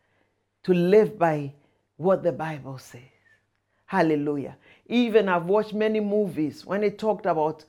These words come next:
democracy, the origin of democracy. They studied the Bible before they came up with all these ideologies. They were looking for the ideal for this land and people.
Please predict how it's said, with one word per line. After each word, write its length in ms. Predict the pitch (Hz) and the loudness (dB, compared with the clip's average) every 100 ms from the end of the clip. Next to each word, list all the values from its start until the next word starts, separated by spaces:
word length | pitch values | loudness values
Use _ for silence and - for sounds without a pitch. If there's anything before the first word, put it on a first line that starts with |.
| _ - 135 | _ -16 2
democracy, 880 | 196 185 208 202 185 143 - 98 - _ _ _ _ _ _ | 4 4 2 0 -4 -6 -12 -20 -20 _ _ _ _ _ _
the 100 | 170 180 | 2 6
origin 580 | 220 226 202 151 180 | 8 10 8 2 -2
of 160 | 165 131 | -2 0
democracy. 600 | 170 170 175 180 147 170 | 0 0 -4 -4 -6 -4
They 140 | 165 | 0
studied 640 | 190 - 226 240 202 214 - | 0 2 2 2 -2 -10 -8
the 120 | 196 | -8
Bible 600 | - 196 220 143 139 - _ _ _ _ _ - | -6 -6 -6 -8 -14 -20 _ _ _ _ _ 0
before 640 | 180 - 220 220 180 - - - | 0 2 4 4 2 -2 -8 0
they 240 | 170 175 170 - | 4 4 2 -10
came 260 | - 233 220 | 4 6 6
up 220 | 185 - | 2 -4
with 200 | 180 165 | -6 -2
all 180 | 190 196 | 0 0
these 260 | 185 190 170 | -2 -4 -4
ideologies. 1000 | 170 160 180 180 160 139 127 131 - - _ _ _ _ _ _ _ | -4 -2 0 0 0 -4 -12 -20 -20 -20 _ _ _ _ _ _ _
They 100 | 180 | 4
were 160 | 180 185 | 6 6
looking 460 | 190 214 220 180 | 6 4 2 -6
for 240 | 151 175 160 | -4 -2 -2
the 160 | 170 | -2
ideal 720 | 156 160 151 135 180 170 147 - _ _ | -2 -2 -4 -6 -4 -4 -4 -10 _ _
for 280 | - 180 165 | -4 0 0
this 260 | 160 156 | 0 -4
land 360 | 156 170 156 135 | -4 -6 -6 -10
and 180 | 135 - | -12 -14
people. 440 | 156 139 - 120 | -16 -16 -16 -20